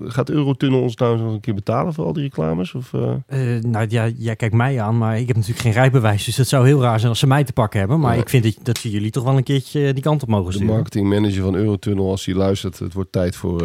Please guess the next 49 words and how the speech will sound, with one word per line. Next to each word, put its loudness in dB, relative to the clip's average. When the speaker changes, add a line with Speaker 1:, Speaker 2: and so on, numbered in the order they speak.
Speaker 1:
eh, -2
voor -6
een -2
kleine -2
donatie. -2
Maar, 2
ehm, 0
als -2
je -2
dus 0
met -2
die -8
auto -2
gaat, -6
dan -4
kun -2
je 0
dus -2
onderlangs -2
rijden. -2
Maar -2
de -4
meest 0
logische 0
route -2
is, -10
zeg -4
maar, -2
ehm, -2
ja, -4
eh, -20
onder 2
Londen 2
door, 0
zeg -6
maar. -6
En -2
dan 0
kom 0
je 2
langs 0
twee, -2
eh, -2
je -6
komt -6
eigenlijk -6
langs -2
twee 0
hele 2